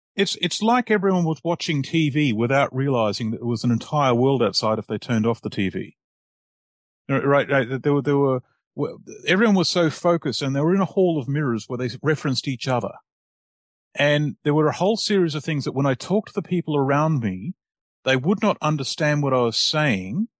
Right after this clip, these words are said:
and they did not, uh, they, they didn't understand what they were saying, but they were reluctant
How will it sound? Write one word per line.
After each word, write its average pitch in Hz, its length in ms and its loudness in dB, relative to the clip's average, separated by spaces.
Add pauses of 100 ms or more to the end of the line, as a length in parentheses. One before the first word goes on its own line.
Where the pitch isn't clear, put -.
(760)
and 135 160 0
they 131 140 2
did 165 200 0
not, 165 260 2
uh, 135 320 -2
they, 143 120 0
they 143 140 2
didn't 190 200 2
understand 156 360 0
what 135 100 -4
they 131 60 -2
were 120 80 0
saying, 117 540 0
but 127 180 -6
they 127 120 2
were 127 200 2
reluctant 139 720 -2